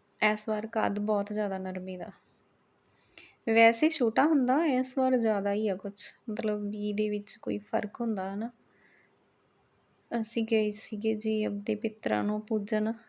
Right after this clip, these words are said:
ਜੋ ਰਸਮ ਹੈ ਨਾ, ਮੁੱਢ ਤੋਂ ਚੱਲੀ ਆ ਰਹੀ, ਬਜ਼ੁਰਗਾਂ ਦੀ ਬਣਾਈ, ਉੱਦਾਂ ਸਭ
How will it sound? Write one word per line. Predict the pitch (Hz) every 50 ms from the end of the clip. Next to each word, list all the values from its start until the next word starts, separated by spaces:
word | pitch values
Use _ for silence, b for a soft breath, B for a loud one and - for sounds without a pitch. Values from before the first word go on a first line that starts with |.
| B _ 233
ਜੋ | 220 - 262 247 233 226 226 226
ਰਸਮ | 226 233 226 - - 240 226 220
ਹੈ | 208 208
ਨਾ, | 214 220 208 202 214 220 B B B B B B B B B B B B B B _ _
ਮੁੱਢ | 240 226 220 208
ਤੋਂ | 202 208 240 226
ਚੱਲੀ | 226 - 226 220 214 214 214
ਆ | 214 208 208
ਰਹੀ, | 208 208 208 214 214
ਬਜ਼ੁਰਗਾਂ | 220 214 - 214 - 220 214 202 208 214 208
ਦੀ | 208 208
ਬਣਾਈ, | 202 208 208 214 214 214 208 208
ਉੱਦਾਂ | 202 190 196 208 208
ਸਭ | 202 - 226